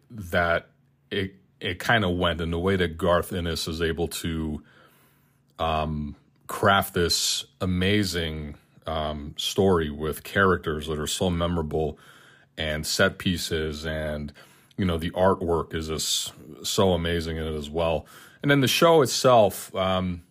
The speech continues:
you know, I thought was, was great. You know, I, I enjoyed the show, you know, veered, uh, you know, as close as it could to the comics. It wasn't, uh, you know, word for word like a remake,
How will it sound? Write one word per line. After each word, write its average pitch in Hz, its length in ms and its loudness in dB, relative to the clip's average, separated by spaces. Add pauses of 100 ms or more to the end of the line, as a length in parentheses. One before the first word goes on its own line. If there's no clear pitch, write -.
(120)
you 117 100 -2
know, 101 100 0
I 107 140 2
thought 110 280 4
was, 95 520 -2
was 87 200 -4
great. 82 540 -2
You 85 120 -8
know, 76 240 -6 (160)
I, 104 300 2 (260)
I 107 140 4
enjoyed 110 360 4
the 98 80 -2
show, 101 480 2 (420)
you 170 200 -2
know, 117 160 4
veered, 127 800 4
uh, 113 160 2
you 110 180 0
know, 101 280 2
as 113 280 2
close 123 320 2
as 101 80 -4
it 95 140 -2
could 113 260 0
to 110 120 -4
the 101 100 -8
comics. 110 640 -2
It 87 100 -8
wasn't, 92 500 -2 (520)
uh, 90 40 0
you 90 140 0
know, 85 120 0
word 90 300 2
for 90 220 -2
word 90 400 0
like 85 220 -2
a 85 40 -2
remake, 87 640 -2